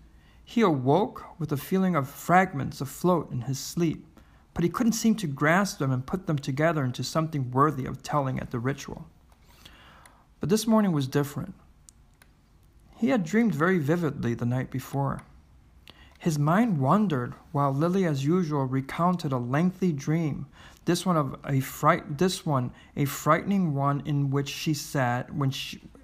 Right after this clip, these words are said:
in which she had, against the rules, been riding her mother's bicycle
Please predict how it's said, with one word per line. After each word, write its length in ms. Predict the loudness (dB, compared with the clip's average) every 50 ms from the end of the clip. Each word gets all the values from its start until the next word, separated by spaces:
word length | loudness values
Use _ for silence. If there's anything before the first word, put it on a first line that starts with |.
| -14 _ -4
in 180 | -2 0 0
which 340 | 0 -2 -4 -6 -10 -12 -10
she 360 | -10 -6 -2 0 0 0 0
had, 420 | 0 0 0 0 0 0 0 -2 -6 -10 -18 -20 -20 -8 -2
against 400 | -2 0 2 2 0 0 -2 -2
the 80 | -2 -2
rules, 360 | 0 0 0 0 0 -2 -4 -10 -20 -10 -4
been 220 | 0 2 2 2 4
riding 380 | 4 4 4 4 4 2 0
her 160 | 0 -2 -2
mother's 360 | 0 2 2 2 2 0 -4 -2
bicycle 720 | 2 2 4 4 2 0 -4 -6 -6 -4 -6 -6 -6